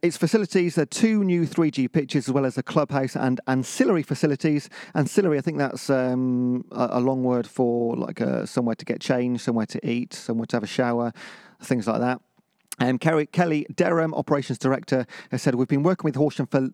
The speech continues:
the last six months to get this over the line, and we're thrilled to be using their superb facilities for squad training." And, uh, I think ninety-nine percent of the feedback has been absolutely positive. It's great to have somewhere to train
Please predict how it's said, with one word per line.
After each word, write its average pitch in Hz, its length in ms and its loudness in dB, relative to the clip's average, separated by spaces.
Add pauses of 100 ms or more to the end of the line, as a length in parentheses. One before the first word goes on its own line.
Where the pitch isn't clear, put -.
the 139 80 0
last 135 200 0
six - 480 -4
months 175 300 2
to 165 80 0
get 156 100 2
this 135 140 -2
over 131 140 2
the 127 80 2
line, 135 260 0 (340)
and 127 140 2
we're 123 80 0
thrilled 143 380 0
to - 60 -16
be 127 100 0
using 123 260 0
their 117 140 -2
superb 139 420 -2
facilities 117 640 -4
for - 320 0
squad - 400 -2 (140)
training." 147 560 0 (360)
And, 156 240 2
uh, 160 140 2
I 156 80 -2
think 170 160 -2
ninety-nine 165 640 0
percent 127 320 0
of 117 60 -2
the 117 40 0
feedback 117 360 -2
has 120 140 -2
been 127 220 -2
absolutely - 440 -4
positive. 110 340 -2
It's - 140 -4
great 143 240 0
to 131 80 -2
have 117 60 -6
somewhere 123 200 -2
to 104 80 -8
train 120 240 -2